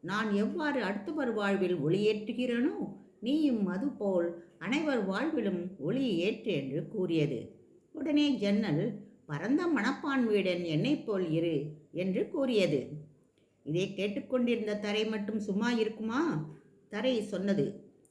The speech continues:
"எப்பொழுதும் கீழே பணிவாக இரு" என்று கூறியது. உடன் பக்கத்தில் இருந்த படிக்கட்டும்,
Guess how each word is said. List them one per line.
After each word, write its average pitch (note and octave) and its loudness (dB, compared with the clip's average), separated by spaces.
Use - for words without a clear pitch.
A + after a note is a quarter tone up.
"எப்பொழுதும் C#4+ 0
கீழே A#3 0
பணிவாக D4 0
இரு" F#3 2
என்று B3 2
கூறியது. F#3 2
உடன் A#3+ 0
பக்கத்தில் A#3 -4
இருந்த D3+ 2
படிக்கட்டும், G3+ 0